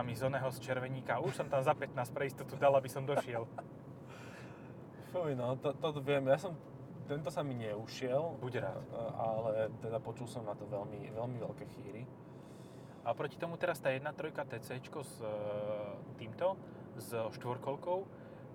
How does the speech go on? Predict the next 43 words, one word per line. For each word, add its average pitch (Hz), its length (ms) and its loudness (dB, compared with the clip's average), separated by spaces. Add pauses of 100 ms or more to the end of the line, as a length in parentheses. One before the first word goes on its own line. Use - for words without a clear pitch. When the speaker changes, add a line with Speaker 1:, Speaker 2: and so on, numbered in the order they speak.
(220)
Speaker 1:
už 135 160 -4
jedna 170 180 4
dvojka 165 260 2
T 151 140 0
Cčko 151 380 -2
so 135 100 0
štvorkolkou, 151 640 0
keď 139 200 -4
bola 135 280 4
v - 100 -8 (240)
novom 120 220 2
modeli, 120 460 -2 (340)
Speaker 2:
Mhm. 131 480 -6
Speaker 1:
tak 135 180 6
už - 300 -6
mala 147 280 6
tak 135 180 0
sedem 147 240 -4
a 135 80 4
pol, 113 220 -2
čiže 127 200 -6
o - 80 -2
päť - 220 2
litrov 143 220 0
nižšiu 139 240 -2
spotrebu. - 400 -4 (1300)
Ako, - 180 -8
ja 151 120 2
neviem, 165 260 0
či 131 140 -6
hento 135 180 -2
zabiehal 127 500 4
Sabine 131 360 0
Schmitz 131 320 -6
na 131 80 2
Nürburgringu 123 800 0
a 120 200 8 (320)
žralo 127 400 4
to 147 180 2
a 117 480 6
proste, 123 440 -2
alebo 127 360 2
to 135 120 2